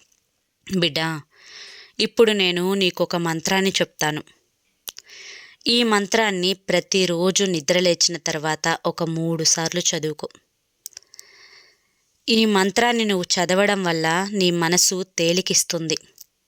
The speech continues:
నీ శరీరంలో ఉన్న అనారోగ్య సమస్యలన్నీ కూడా పూర్తిగా దూరమవుతాయి.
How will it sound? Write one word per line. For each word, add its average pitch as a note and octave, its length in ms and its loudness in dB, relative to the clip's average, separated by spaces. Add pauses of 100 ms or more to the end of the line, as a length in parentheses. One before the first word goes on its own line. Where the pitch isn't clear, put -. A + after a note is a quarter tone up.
(440)
నీ G3+ 140 4
శరీరంలో F#3 760 2
ఉన్న E3+ 480 -2 (480)
అనారోగ్య F#3 580 2
సమస్యలన్నీ E3+ 920 0
కూడా E3+ 340 0
పూర్తిగా E3+ 720 -2
దూరమవుతాయి. D#3+ 840 0